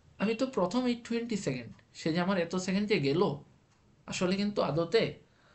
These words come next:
আহ, বেগ সময় লেখচিত্রের আমরা আসলে কি জানি? S equals to V T না? So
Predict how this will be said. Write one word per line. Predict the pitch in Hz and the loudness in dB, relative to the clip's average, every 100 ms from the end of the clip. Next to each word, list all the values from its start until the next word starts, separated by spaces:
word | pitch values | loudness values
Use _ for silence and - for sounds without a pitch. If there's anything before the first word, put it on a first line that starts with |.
| _ | _
আহ, | - 120 117 110 - - _ _ - 139 139 | -4 0 0 -4 -10 -20 _ _ -16 -10 2
বেগ | 147 170 - | 2 2 -6
সময় | - 190 208 | -2 0 0
লেখচিত্রের | 190 139 147 143 135 - 139 - _ _ _ - | 2 0 0 -2 -4 -6 -14 -16 _ _ _ -14
আমরা | - 139 143 | -6 4 4
আসলে | 143 147 143 139 - - | 4 0 0 0 -4 -10
কি | - 139 | -2 -2
জানি? | 123 - - | -2 -10 -12
S | - 143 156 | -6 -4 -2
equals | 156 151 - | -2 -4 -6
to | 165 | -4
V | 147 143 | -2 0
T | 185 240 | 0 -2
না? | 202 - - - - | -4 -10 -20 -20 -20
So | - | -8